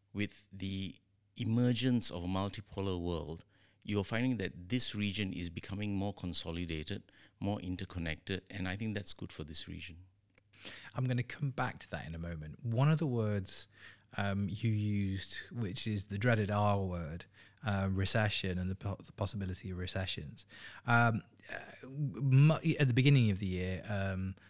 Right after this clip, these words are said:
Speaker 2: Hannah Al Rustamani from F A B was talking about how she thought this region was actually going to fare much better. And back then we weren't even talking about avoiding technical recessions or soft landings, which we seem to have progressed a little bit as the year's gone on.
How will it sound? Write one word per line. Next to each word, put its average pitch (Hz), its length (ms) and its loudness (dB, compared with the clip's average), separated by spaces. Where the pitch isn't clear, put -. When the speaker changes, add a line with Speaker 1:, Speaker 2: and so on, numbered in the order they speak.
Speaker 2:
Hannah 107 400 2
Al 101 240 0
Rustamani 95 680 -2
from 92 220 -6
F 87 180 -6
A 90 140 -4
B 95 320 -4
was 110 120 4
talking 120 360 4
about 110 200 2
how 107 360 2
she 139 220 4
thought 117 200 2
this 123 220 4
region 101 340 4
was 98 120 0
actually 98 320 -2
going 98 240 -2
to 101 100 -8
fare 98 260 -4
much 92 200 -4
better. 113 460 -2
And 113 220 6
back 123 320 6
then 113 160 6
we 104 100 4
weren't 101 240 6
even 101 200 4
talking 110 420 4
about 90 380 0
avoiding 107 400 6
technical - 440 -2
recessions 95 640 2
or 98 160 -2
soft - 300 -2
landings, 92 520 2
which 117 260 4
we 127 120 6
seem 117 320 10
to 110 140 2
have 101 120 2
progressed 104 540 4
a 98 40 4
little 95 220 2
bit 95 180 -2
as 95 180 0
the 104 100 -2
year's 98 300 2
gone 101 200 4
on. 95 240 2